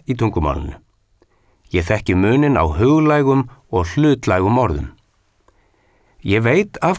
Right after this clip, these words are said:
hverju fallbeyging skiptir máli. Ég kann að finna stofn nafnorða. Ég kann að nota orðabók til að skoða fallbeygingu orða. Ég veit til hvaða ráða ég get gripið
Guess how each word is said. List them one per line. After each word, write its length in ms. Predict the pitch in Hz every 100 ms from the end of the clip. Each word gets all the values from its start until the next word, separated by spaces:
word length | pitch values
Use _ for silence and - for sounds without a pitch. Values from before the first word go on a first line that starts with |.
| -
hverju 260 | 196 156
fallbeyging 640 | 123 - - - 143 131 113
skiptir 380 | - 143 -
máli. 320 | 127 120 78 78 _ _ _ _ _ _ _ _ _ -
Ég 140 | 85 87
kann 300 | 110 185 185
að 140 | 127
finna 200 | 143 127 -
stofn 420 | - 147 151 131
nafnorða. 540 | 123 117 85 71 - - _ _ _ _ _ _ _ _ _ -
Ég 100 | 82
kann 240 | 92 113 156
að 100 | 143
nota 300 | 127 117 90
orðabók 680 | 95 113 139 131 160 170 - _ -
til 80 |
að 140 | 95 87
skoða 400 | - 147 151 131
fallbeygingu 720 | 117 135 - - 101 90 92
orða. 320 | 113 90 73 - _ _ _ _ _ _ _ _ _ _ _
Ég 240 | - 101 95
veit 320 | 117 190 -
til 160 | 180 196
hvaða 300 | - 185 151
ráða 380 | 123 127 156 160
ég 160 | 143 143
get 160 | 117 -
gripið 480 | 85 85 85 127